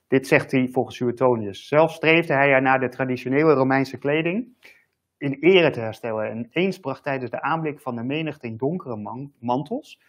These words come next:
hem tot de verontwaardigde uitroep van, "Zie daar de Romeinen, de meesters der wereld, het volk,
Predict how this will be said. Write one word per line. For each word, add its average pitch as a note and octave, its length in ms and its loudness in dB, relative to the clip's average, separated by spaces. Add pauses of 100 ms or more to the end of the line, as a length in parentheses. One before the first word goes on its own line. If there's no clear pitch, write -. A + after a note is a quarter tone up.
(180)
hem C#3 180 -4
tot C#3 140 -2
de B2 80 -2
verontwaardigde B2+ 680 -2
uitroep A#2+ 420 -2
van, A2 220 -10
"Zie - 180 -12
daar D3+ 220 0
de D3 80 -2
Romeinen, C3 520 -4
de G#2+ 80 -14
meesters C#3+ 480 -2
der A#2 120 -4
wereld, C3 380 -2
het A2 200 -10
volk, - 380 -6